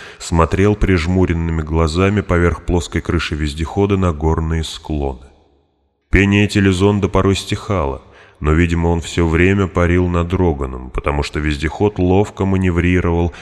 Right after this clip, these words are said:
обходя нагромождение скал, иногда отклонялся, замедляя ход, а потом снова изо всех сил рвался вперед.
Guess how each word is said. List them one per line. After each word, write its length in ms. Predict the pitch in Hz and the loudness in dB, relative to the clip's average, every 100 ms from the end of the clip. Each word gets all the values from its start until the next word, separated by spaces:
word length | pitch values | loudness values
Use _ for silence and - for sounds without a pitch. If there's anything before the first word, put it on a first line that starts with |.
| - | -8
обходя 420 | - - 85 87 | -2 0 2 2
нагромождение 760 | 82 80 82 78 73 76 71 69 | 2 0 0 0 0 -2 -2 -4
скал, 520 | - - 82 90 98 - - - | -6 -4 0 0 -2 -10 -12 -2
иногда 340 | 85 87 107 | 0 4 2
отклонялся, 720 | 101 - 82 82 85 92 - | 2 2 2 4 2 2 0
замедляя 480 | 82 85 85 87 85 | -2 0 0 2 2
ход, 420 | 82 - 85 - - | 0 -2 -2 -2 -4
а 100 | - | -2
потом 380 | 76 - 78 | -2 -2 -4
снова 680 | 69 - 82 82 98 101 98 | -4 -8 -4 0 2 2 2
изо 320 | 95 92 80 82 | 0 0 0 -2
всех 400 | - 90 90 - | -2 -2 -2 -2
сил 480 | - - 90 90 | -6 0 2 4
рвался 640 | 82 78 73 78 80 - 82 | 2 0 0 0 0 -4 -12
вперед. 480 | - 71 67 62 | -8 -6 -6 -8